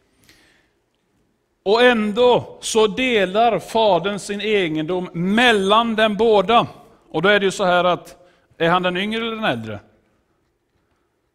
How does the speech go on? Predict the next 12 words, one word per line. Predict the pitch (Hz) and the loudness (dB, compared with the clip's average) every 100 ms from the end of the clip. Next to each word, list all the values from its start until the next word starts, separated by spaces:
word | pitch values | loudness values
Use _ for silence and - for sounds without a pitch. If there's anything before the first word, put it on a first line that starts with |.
| _ _ _ | _ _ _
Den | - 143 147 | -6 -4 -2
yngre, | 127 110 120 | -6 -6 -8
va? | 104 143 - _ _ _ _ | -8 -10 -14 _ _ _ _
Och | - | -6
då | 151 | 0
är | 208 | 2
det | 185 | 2
så | 170 | 0
här | 196 170 170 | 2 2 2
i | 170 | 0
hebreisk | 160 180 180 - - 147 160 160 170 - - - _ | -2 -4 -4 -10 -12 -4 -4 -2 -4 -8 -14 -20 _
kultur | - 180 - 147 117 | -6 -6 -4 -8 -6